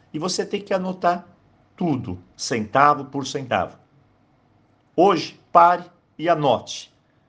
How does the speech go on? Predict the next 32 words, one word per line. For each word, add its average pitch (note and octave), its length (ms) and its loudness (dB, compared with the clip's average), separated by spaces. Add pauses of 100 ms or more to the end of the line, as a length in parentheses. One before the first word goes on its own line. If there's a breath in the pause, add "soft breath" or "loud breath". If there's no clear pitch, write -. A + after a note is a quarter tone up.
(140)
Você C3+ 160 -12
terá C3 280 2
à - 20 2
sua E3+ 200 -4
frente D3 340 -4
um F3+ 40 -8
mapa. A#2+ 520 0 (480 soft breath)
Um D#3+ 100 -4
mapa G#3+ 420 0
que G3+ 180 -12
deve C#3+ 260 4
ser E3 280 -6
ajustado. B2+ 840 0 (500)
Eu D#3+ 80 -2
vou D#3 100 -4
dar D#3 120 2
um D#3 40 0
exemplo A#2 360 -4
para G#2+ 160 -4
você. G#2+ 400 -6 (760 soft breath)
Rita G#3+ 260 2
era G3+ 80 6
a G3 40 0
pessoa F#3 320 -2
mais E3+ 220 0
desorganizada D3+ 720 -2
em B2+ 40 -10
finanças. - 800 -6 (240 soft breath)
Então A#2 220 -4
imagine F#3 440 0
em G#3+ 40 -4
prosperidade. A3+ 880 -2